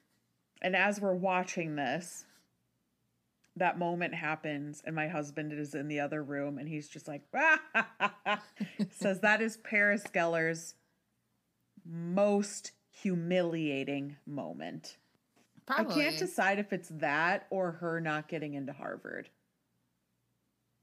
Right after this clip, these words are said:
Speaker 2: That's pretty embarrassing.
Speaker 1: Mm-hmm. Paris storms off after that, and we cut to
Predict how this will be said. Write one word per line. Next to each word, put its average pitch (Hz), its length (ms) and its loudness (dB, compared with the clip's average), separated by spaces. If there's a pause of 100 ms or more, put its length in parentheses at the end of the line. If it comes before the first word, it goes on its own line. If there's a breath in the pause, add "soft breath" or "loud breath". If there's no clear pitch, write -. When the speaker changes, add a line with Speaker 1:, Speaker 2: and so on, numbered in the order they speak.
(480)
Speaker 2:
That's 202 160 -14
pretty 196 260 -16
embarrassing. 170 960 -14 (480)
Speaker 1:
Mm-hmm. 156 380 -8 (720)
Paris 269 360 2
storms 226 440 0
off 185 540 -2 (440)
after 185 400 2
that, 170 540 0 (440)
and 165 720 0 (720)
we 190 200 0
cut 185 420 0
to 165 600 -2